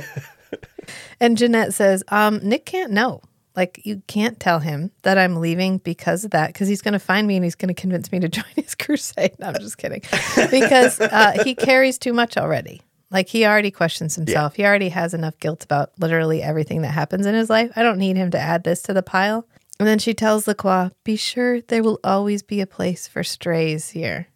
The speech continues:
Speaker 1: And he's like, "Well, you just gave me the deed and you didn't ask me that before you gave me the deed." So, I don't know. Maybe she
Speaker 2: It's
Speaker 1: has
Speaker 2: not binding.
Speaker 1: Uh, you know what? It, she has a very different relationship with Lacroix than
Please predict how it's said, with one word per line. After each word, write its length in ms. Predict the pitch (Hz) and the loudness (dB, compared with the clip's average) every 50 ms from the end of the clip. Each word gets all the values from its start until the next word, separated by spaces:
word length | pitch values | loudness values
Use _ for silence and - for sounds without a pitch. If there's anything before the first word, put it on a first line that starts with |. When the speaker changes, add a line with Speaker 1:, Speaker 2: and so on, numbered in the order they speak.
| _ _ - | _ _ -4
Speaker 1:
And 80 | 185 185 | -2 0
he's 160 | 190 196 190 | 0 0 0
like, 220 | 190 185 175 165 - _ _ - | 0 -2 -4 -6 -8 _ _ -8
"Well, 280 | 180 175 170 160 165 175 | -6 -4 -4 -4 -4 -6
you 120 | 180 185 | -6 -6
just 220 | 185 196 196 190 - | -6 -6 -6 -8 -6
gave 200 | - 185 180 180 | -4 -4 -2 -2
me 80 | 180 | -2
the 100 | 175 170 165 | -4 -4 -4
deed 320 | - 180 175 170 165 170 | -4 -4 -4 -4 -4 -4
and 120 | 170 175 170 | -4 -4 -6
you 80 | 170 | -6
didn't 300 | 165 160 170 165 156 - _ _ - | -6 -6 -6 -8 -8 -10 _ _ -12
ask 280 | 185 170 160 156 - - | -8 -8 -8 -8 -8 -8
me 80 | 170 160 | -8 -6
that 160 | 165 - - | -6 -8 -8
before 220 | - 165 - - 165 | -10 -10 -10 -8 -8
you 120 | 151 156 | -8 -6
gave 220 | - - 151 147 | -6 -6 -6 -6
me 80 | - - | -6 -8
the 100 | - 165 | -10 -10
deed." 340 | - - - - - 185 - | -10 -10 -12 -12 -12 -12 -10
So, 1120 | - - - - - - - 147 147 - - - - - - - - - - - - - - - - - - - - _ - | -10 -10 -10 -10 -10 -8 -6 -6 -6 -6 -8 -8 -10 -10 -12 -12 -14 -14 -16 -16 -16 -18 -18 -18 -20 -20 -20 -20 -8 _ 2
I 80 | 220 262 | 2 4
don't 140 | 285 294 | 4 2
know. 160 | 302 302 277 - - - _ | 2 0 -2 -2 -6 -8 _
Maybe 260 | 233 254 294 - 403 | -2 -2 0 0 2
she 80 | 359 - | 2 2
Speaker 2:
It's 100 | - 330 | 2 2
Speaker 1:
has 160 | 320 320 330 285 | 2 2 2 2
Speaker 2:
not 80 | 233 | 0
binding. 380 | 196 175 165 82 - 82 78 - - - - _ _ _ _ _ _ _ _ - | -2 -4 -4 -6 -8 -10 -10 -12 -14 -18 -20 _ _ _ _ _ _ _ _ -4
Speaker 1:
Uh, 120 | 220 226 - | -4 -4 -2
you 140 | - 233 240 | 0 2 2
know 120 | 240 240 233 | 4 2 2
what? 300 | 233 226 - - - - _ _ _ _ | 2 0 -2 -4 -8 -16 _ _ _ _
It, 220 | - 226 - - _ _ _ _ _ _ _ - | -4 -2 -2 -4 _ _ _ _ _ _ _ -8
she 240 | - - 302 311 349 | -8 -4 -2 -2 0
has 180 | 381 330 - 247 | 0 0 0 0
a 40 | 214 | 0
very 280 | 190 190 180 180 196 | 2 2 2 2 0
different 340 | 190 185 180 - 190 - - | 0 -2 -4 -4 -6 -6 -4
relationship 640 | 170 165 156 151 156 - - 190 185 - 202 - - | -4 -2 -2 -2 -2 -4 -4 -6 -4 -4 -4 -4 -4
with 160 | 220 214 - | -6 -6 -6
Lacroix 360 | 220 208 - 226 220 220 220 220 | -8 -6 -4 -2 0 0 0 0
than 400 | 226 220 220 220 220 220 220 | 0 -2 0 0 -2 -4 -6